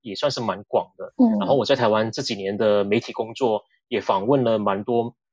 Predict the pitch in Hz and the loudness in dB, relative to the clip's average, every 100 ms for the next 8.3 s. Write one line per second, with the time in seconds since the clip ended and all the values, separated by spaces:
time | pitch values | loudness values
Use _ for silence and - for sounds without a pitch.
0 | _ 104 101 165 127 143 110 104 87 87 | _ -6 2 4 4 2 2 0 -2 -2
1 | 117 98 98 127 139 131 139 135 117 127 | -2 -2 -6 -4 -4 -4 -4 -4 0 2
2 | 123 95 107 - 123 98 120 95 90 110 | 2 0 -4 -8 -8 -4 -4 -4 -8 -10
3 | 107 123 _ _ 151 139 117 - 95 110 | -10 -12 _ _ -10 -2 -2 0 0 0
4 | 101 85 _ - 98 95 98 131 - 98 | -2 -6 _ -8 -4 -4 0 -2 0 -4
5 | 143 95 - - 101 101 - 254 107 95 | -6 -10 -14 -10 -12 -12 2 4 4 0
6 | 165 - 123 135 147 127 147 139 117 104 | -2 0 0 4 4 4 4 2 2 2
7 | 110 262 127 117 104 131 123 - 113 104 | 4 4 6 4 4 4 2 0 -4 -2
8 | 110 120 127 | -2 0 -2